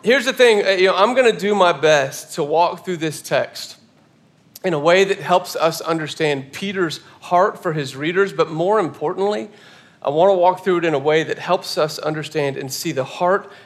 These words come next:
of Jesus for those of us who are his followers. And, and I wanna ask for your grace. Um, you know, I, if I say anything today that, that seems offensive or off-putting,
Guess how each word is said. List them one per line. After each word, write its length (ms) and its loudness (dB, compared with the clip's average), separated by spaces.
of 200 -6
Jesus 680 -6
for 180 -4
those 280 -2
of 120 -2
us 220 0
who 120 -8
are 140 -4
his 120 -12
followers. 640 -8
And, 220 -2
and 180 0
I 40 0
wanna 300 4
ask 500 0
for 240 -12
your 300 -4
grace. 680 -8
Um, 340 -4
you 80 -6
know, 100 2
I, 360 2
if 160 -2
I 120 6
say 300 2
anything 800 -2
today 440 -4
that, 320 -6
that 420 -6
seems 260 -4
offensive 920 -2
or 160 -6
off-putting, 840 -2